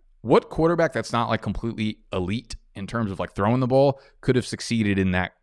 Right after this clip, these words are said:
offense? Like, his best fucking pass catcher is Jakobi Meyers, who was, like, a fucking six round pick. Or he might have even been undrafted.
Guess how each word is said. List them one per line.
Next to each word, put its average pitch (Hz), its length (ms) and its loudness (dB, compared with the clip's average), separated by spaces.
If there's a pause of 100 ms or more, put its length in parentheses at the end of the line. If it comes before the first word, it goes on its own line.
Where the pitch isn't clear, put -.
(100)
offense? 80 480 -6 (520)
Like, 107 120 4
his 123 180 6
best - 520 0
fucking - 300 -12
pass 123 240 -2
catcher 87 360 -6
is 90 140 -6
Jakobi 104 360 -6
Meyers, 85 580 -12 (380)
who 101 100 -8
was, 92 180 -4
like, 92 180 0
a 101 60 -4
fucking 98 600 -2 (260)
six - 320 -12
round 98 240 -6
pick. - 340 -10 (840)
Or 110 160 -2
he 120 220 -8
might 214 180 -6
have 202 80 -8
even 151 200 -8
been 123 260 -10 (100)
undrafted. 92 540 -12